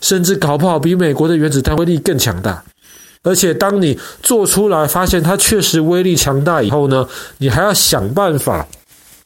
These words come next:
能够测试，让原子弹能够到你要它到的地方，然后在那边引爆。所以当你做这些原子弹的测试的时候，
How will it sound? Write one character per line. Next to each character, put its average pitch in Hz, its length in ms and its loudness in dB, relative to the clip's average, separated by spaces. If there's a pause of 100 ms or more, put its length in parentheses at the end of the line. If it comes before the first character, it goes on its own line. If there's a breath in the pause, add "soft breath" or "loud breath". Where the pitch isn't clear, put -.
(180)
能 160 220 0
够 196 160 2
测 180 360 0
试， 123 400 0 (360 loud breath)
让 175 220 0
原 156 260 2
子 120 200 0
弹 131 220 0
能 120 180 0
够 151 200 0 (160)
到 131 340 0
你 101 220 -2
要 135 200 2
它 135 220 -2
到 123 320 -2
的 107 140 0
地 110 200 0
方， 113 360 -2
然 113 100 0
后 139 160 0
在 139 160 0
那 135 160 0
边 135 260 -2 (100)
引 87 220 -4 (120)
爆。 104 200 -4 (600 loud breath)
所 214 160 2
以 180 100 2
当 226 520 -2 (160)
你 127 200 0
做 175 380 0
这 185 220 0
些 175 240 0
原 160 200 0
子 123 140 0
弹 156 180 0
的 143 120 2
测 151 340 0
试 131 260 0
的 104 160 0
时 98 200 -4
候， 101 260 0